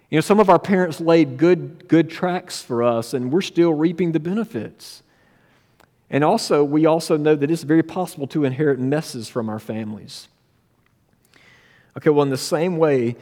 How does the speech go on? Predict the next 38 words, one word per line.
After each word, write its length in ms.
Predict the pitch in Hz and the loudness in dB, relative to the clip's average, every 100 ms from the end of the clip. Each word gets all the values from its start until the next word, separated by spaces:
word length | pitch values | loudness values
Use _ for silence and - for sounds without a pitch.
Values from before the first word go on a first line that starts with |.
| - _ _ _ _ - | -20 _ _ _ _ -8
the 140 | 139 | -8
priests 520 | - - 202 220 - | -8 -4 0 0 -2
weren't 300 | 151 160 170 | 0 0 0
making 400 | 151 160 160 165 | 0 -2 -2 -4
God's 380 | 135 135 135 131 | 0 0 -2 -4
name 260 | 131 127 120 | -6 -4 -6
great, 480 | 123 123 110 110 - _ _ _ _ _ _ _ _ _ | -6 -6 -8 -12 -18 _ _ _ _ _ _ _ _ _
but 100 | 139 | 0
they 120 | 170 | 2
were 80 | 156 | 2
sowing 540 | 143 - 185 190 175 | -4 -4 2 4 2
into 200 | 175 170 | 0 -2
future 400 | 143 - 185 - | -4 -4 -4 -2
generations 920 | 160 156 156 147 160 165 156 131 123 - | -2 0 0 2 2 0 -4 -6 -8 -6
of 200 | 143 - | -8 -6
people 380 | - 170 160 143 | -6 -4 -2 -2
who 240 | 160 143 131 | 0 0 0
would 220 | 127 147 131 | -2 -2 2
go 220 | 147 151 | 4 4
on 180 | 185 165 | 2 0
to 160 | - 165 | -2 -2
not 340 | 131 131 143 | -2 -4 -6
see 240 | - 147 147 | -8 -6 -4
God's 340 | 139 131 131 | -4 -6 -6
name 260 | 123 127 120 | -6 -4 -4
as 140 | 123 | -8
great 320 | 127 135 131 127 | -4 -2 -2 -2
either. 520 | 151 214 143 120 117 _ _ _ _ _ _ _ _ _ _ _ - | -2 -2 -4 -14 -18 _ _ _ _ _ _ _ _ _ _ _ -2
I-, 20 | |
instead 560 | 156 160 165 - 196 175 | 0 0 -4 0 2 2
of 200 | 143 131 | 0 -2
blessing, 640 | 147 170 202 - 156 139 | 2 2 0 -6 -4 0
they 100 | 139 | 2
were 120 | 139 | 0
passing 600 | 135 - 151 - 151 135 | -2 -4 -4 -4 -4 -4
a, 80 | 139 | -4
a 180 | 139 131 | -4 -4
curse. 720 | - - 143 120 120 - - | -8 -6 -6 -6 -10 -14 -18